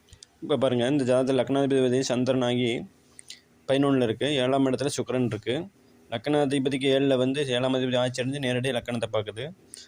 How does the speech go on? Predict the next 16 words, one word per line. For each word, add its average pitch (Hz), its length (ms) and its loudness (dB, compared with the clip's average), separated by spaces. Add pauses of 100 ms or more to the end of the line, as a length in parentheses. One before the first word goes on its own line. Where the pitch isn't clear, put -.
(140)
லக்கணத்தோட 143 520 -2
எப்பவுமே 139 340 0
ஏழாம் 131 320 2
அதிபதி 123 340 -2 (100)
சுக்கிரன் 135 480 -4
சம்மந்தப்பட்டாலே 123 600 -2
அவங்களுக்கு 117 260 -2
லவ் 117 120 0
மேரேஜ் 120 220 0
ரொம்ப 113 180 -2
ஈஸியா 113 260 -2
நடக்கும். 113 360 -8 (400)
இவங்க 131 240 0
லவ் 127 240 4
மேரேஜ் 131 340 0
பண்ணி 120 240 0